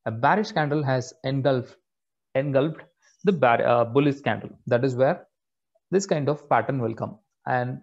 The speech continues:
there are multiple candles. If you go to, uh, Google and search for bullish engulfing, there may be a lot of, uh, different patterns.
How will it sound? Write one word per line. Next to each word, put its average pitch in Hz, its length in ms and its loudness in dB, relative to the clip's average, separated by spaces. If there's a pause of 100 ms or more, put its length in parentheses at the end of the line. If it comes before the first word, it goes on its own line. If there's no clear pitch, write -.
(120)
there 160 260 2
are 170 160 4
multiple 151 680 0
candles. 123 380 -2
If 123 120 -4
you 127 120 -4
go 139 220 2
to, 139 380 -2
uh, 120 40 0
Google 135 340 2
and 123 160 -2
search 127 240 -6
for 123 220 0 (360)
bullish 143 300 4
engulfing, 127 480 0
there 123 180 4
may 120 200 -2
be 120 220 -2
a 113 40 -4
lot 120 320 4
of, 139 220 -2 (100)
uh, 113 240 0
different 139 400 -2
patterns. 143 440 -2